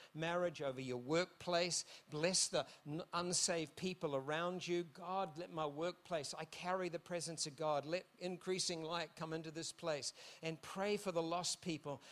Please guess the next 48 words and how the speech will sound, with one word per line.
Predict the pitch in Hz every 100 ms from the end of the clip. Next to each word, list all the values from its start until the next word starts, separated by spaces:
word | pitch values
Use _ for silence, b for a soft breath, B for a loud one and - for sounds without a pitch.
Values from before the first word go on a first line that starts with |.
| B
I, | - -
I | 165
said | - 202
in | 202
the | 190
first | - 185 175 -
service, | 170 170 151 -
and |
I'm | 151
gonna | 180 180
wind | 175 175 165
this | 156 160
up | -
in | 151
a |
couple | - 180 175
of | 165
minutes, | 165 165 151 -
I | 143
said | - 196
in | 214
the | 165
first | - 175 -
service, | 185 190 160 139 B B
I | -
had | 156 202
a |
s-, | 170 - 208
one | 180
of | 185
our | 175
sons | 156 - 196 196 143
went | 156 160
off | 151
into | 160 147
the | 151
drug | 139 160 185
scene | - 175 147
at | -
high | 156 175
school. | 165 - 160 139 B B
He | 175
was | 165 -
twelve | - 185 196 208 175
years | 170 175 160 131
lost | 151 151 160 - -
in | 156 147
darkness | 127 151 151 - 131 120